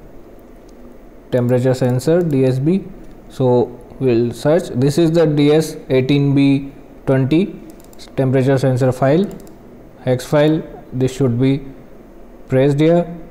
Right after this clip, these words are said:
Now we'll press run to erasing the flash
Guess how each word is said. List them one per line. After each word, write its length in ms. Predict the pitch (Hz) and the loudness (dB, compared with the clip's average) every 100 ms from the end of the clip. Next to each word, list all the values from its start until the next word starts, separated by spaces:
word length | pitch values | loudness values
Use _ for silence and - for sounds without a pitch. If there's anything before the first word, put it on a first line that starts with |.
| - | -4
Now 460 | 131 151 202 - - - - | 0 2 0 -4 -16 -12 -2
we'll 440 | 127 127 131 67 - - - - - - - - - - - | 2 2 2 -2 -10 -20 -20 -20 -20 -20 -20 -20 -20 -20 -4
press 420 | 135 156 165 - - - - - - | 0 0 -2 -12 -18 -20 -20 -20 -8
run 520 | 104 123 196 240 - - - - - - - | -2 0 0 -2 -10 -20 -20 -20 -20 -10 -2
to 300 | 160 220 - - - | 0 0 -8 -18 -6
erasing 420 | 120 117 123 135 | 0 0 2 0
the 80 | 143 | 0
flash 400 | 143 143 175 | 2 2 2